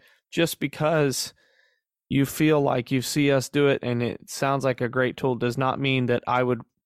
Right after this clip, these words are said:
recommend it if I were to consult on your property. So how do you know if your property is not set up for burning? Um, your timber is not set up for burning or not ideal burning conditions.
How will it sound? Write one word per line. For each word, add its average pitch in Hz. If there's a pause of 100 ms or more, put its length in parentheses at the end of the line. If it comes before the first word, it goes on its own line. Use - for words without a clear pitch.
(380)
recommend 135
it 117
if 131
I 123
were 117
to 117
consult 117
on 113
your 101
property. 113
So - (260)
how -
do 196
you 165
know 143 (520)
if 143
your 139
property 127
is 120
not 127
set 127
up 127
for 123
burning? 139 (800)
Um, 117
your 127
timber 139
is 120
not 120 (200)
set 127
up 123
for 127
burning 123
or 120
not 113
ideal 113
burning 120
conditions. 123